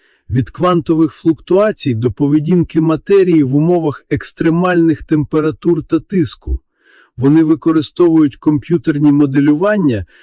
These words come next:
щоб відтворити еволюцію раннього Всесвіту, і порівнюють свої прогнози з обсерваціями. Мета —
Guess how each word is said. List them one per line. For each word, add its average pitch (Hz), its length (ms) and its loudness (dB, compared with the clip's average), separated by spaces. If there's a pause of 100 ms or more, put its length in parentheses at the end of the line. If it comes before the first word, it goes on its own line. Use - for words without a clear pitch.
(140)
щоб 135 340 -4
відтворити 151 680 0
еволюцію 147 680 2
раннього 151 480 0
Всесвіту, - 840 -4 (540)
і 160 100 -2
порівнюють 196 680 2
свої 170 300 0
прогнози 156 640 0
з 147 120 -2
обсерваціями. 120 1040 -2 (880)
Мета — 214 480 -2